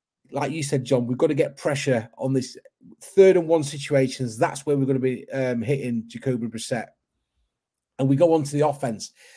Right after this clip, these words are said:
I think you explained, John, before we came on air, it doesn't look like Michael, uh, sorry, Keenan Allen's gonna be playing. Michael Bandy showed up last week, two receptions, forty-nine yards. The dude has found ways to get separation. He's found ways to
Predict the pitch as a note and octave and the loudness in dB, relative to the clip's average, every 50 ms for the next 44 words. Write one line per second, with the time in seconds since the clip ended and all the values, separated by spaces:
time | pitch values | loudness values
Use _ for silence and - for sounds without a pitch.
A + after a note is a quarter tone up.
0 | - _ - B2 C3+ F3+ E3+ D3+ D#3+ D#3 D#3 D3+ C3+ - - - D#3 D3 D3 C#3+ | -20 _ -12 -8 -4 -4 -4 -2 0 2 2 2 2 -2 -4 -2 0 0 0 2
1 | C3 D3+ C#3+ C#3 C#3 C3 C3+ - D3 C#3 C3+ C3+ - D3 C#3 C3+ C3 B2+ C3+ C#3 | 2 2 2 2 0 -2 -2 -2 -2 0 0 -2 0 0 0 0 0 0 0 0
2 | C#3 C3 A#2 A#2 C#3 D#3 C#3 D3 C3+ C#3 C3 G#2 C3+ C3+ A2+ A#2+ C3+ C3+ C3+ B2+ | 0 0 -2 -2 -4 -2 -2 0 0 0 -2 -2 -2 -4 -4 -2 -2 -2 -2 -4
3 | C3 - C#3 C3 C#3 C#3 C3 A#2+ A2+ - C#3 B2+ A#2+ - - E3 D#3 C#3 C3+ C#3 | -4 -6 -8 -6 -4 -2 -2 -2 -4 -4 -6 -6 -6 -6 -6 -4 -4 -2 -2 -2
4 | C#3 C#3+ C#3+ C3+ C3 C3 B2+ A#2+ A#2+ A#2+ - B2+ A#2 G#2+ G2+ F#2 _ _ - - | -2 -2 -2 -2 -2 -4 -4 -4 -6 -6 -8 -8 -6 -8 -8 -12 _ _ -20 -20
5 | _ _ - C#3 D#3 E3+ F#3 F3+ - F#3+ D#3 C#3+ F#3+ F#3+ G3 F#3+ F#3 C#3 - F3+ | _ _ -4 0 2 2 2 2 2 0 2 4 4 4 4 0 -4 -2 2 2
6 | D3+ C#3 C#3 C3+ C3 A#2+ - - B2 B2 C#3 C#3 - - - G#3 G#3 G3 F#3 C#3+ | 4 2 2 0 -4 -8 -8 -6 -6 -6 -6 -6 -8 -10 -6 -4 -4 -4 -2 -2
7 | - E3+ - - - - C#3+ C#3 C#3+ - D#3 D#3 - C#3 D3 D3 C#3 C3+ C3+ C3+ | -2 -4 -4 -4 -8 -8 -8 -8 -6 -6 -6 -4 -4 -4 -2 -2 0 0 0 0
8 | C#3+ C#3 B2 A2+ A2+ - _ _ _ _ _ _ _ _ _ _ _ C3+ - _ | 2 0 0 -2 -4 -8 _ _ _ _ _ _ _ _ _ _ _ -20 -20 _
9 | _ _ - C#3+ C#3 C#3+ G3 G3 G3 G3 F#3+ - - - _ _ _ _ _ _ | _ _ -6 -4 -2 0 0 2 2 0 0 -4 -6 -16 _ _ _ _ _ _
10 | _ _ _ _ _ - - C#3 C#3 - - D#3+ E3 F3 F3 D3+ D#3 D3+ C#3+ C#3+ | _ _ _ _ _ -12 -12 -12 -8 -4 -2 -2 0 0 -2 0 0 0 0 0
11 | C#3 C#3 - C3 A#2 - - - E3+ E3+ - - F#3+ E3+ D#3 C#3+ C#3 - - C#3 | -4 -6 -8 -10 -10 -8 -6 -6 -6 -6 -6 -2 0 0 0 0 -2 -4 -4 -6
12 | C3+ C3+ C#3 - C#3 C3 - - D3+ D3 D#3+ E3+ E3 C#3+ C#3+ C3+ C3+ C3+ C3 C3+ | -6 -6 -8 -12 -14 -14 -10 -8 -6 -4 -4 -4 -2 -2 0 0 0 0 -2 -6
13 | - - - C#3+ C#3 C3+ | -8 -12 -8 -6 -4 -4